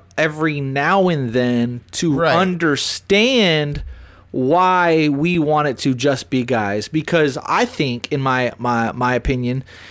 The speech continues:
Speaker 1: is if my girl comes with me to Twin Peaks and we're, it's me, you, Corey, Chris, I mean, it's a lot of guys, right? I, it's not that I don't want you to come.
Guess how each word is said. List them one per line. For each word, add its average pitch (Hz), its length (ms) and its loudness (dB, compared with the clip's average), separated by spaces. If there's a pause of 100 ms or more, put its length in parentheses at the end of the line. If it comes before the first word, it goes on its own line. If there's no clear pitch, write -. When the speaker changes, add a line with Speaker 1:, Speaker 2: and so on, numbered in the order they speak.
Speaker 1:
is 160 180 2
if 156 120 -2
my 175 180 2
girl 180 260 2
comes 160 300 -2
with 156 160 0
me 151 180 0
to 135 120 -6
Twin 147 240 0
Peaks - 440 -4 (220)
and 131 300 -2
we're, 139 400 2
it's 139 240 -2
me, 175 320 2
you, 180 400 2
Corey, 190 380 4
Chris, 214 240 2
I 165 40 2
mean, 175 140 2
it's 151 140 -4
a 175 40 4
lot 170 220 4
of 131 300 0
guys, 117 400 2
right? 120 320 2 (640)
I, 175 280 2
it's 175 120 0
not 247 160 0
that 226 100 4
I 156 60 4
don't 160 360 0
want 160 320 0
you 147 60 0
to 123 80 2
come. 147 480 -2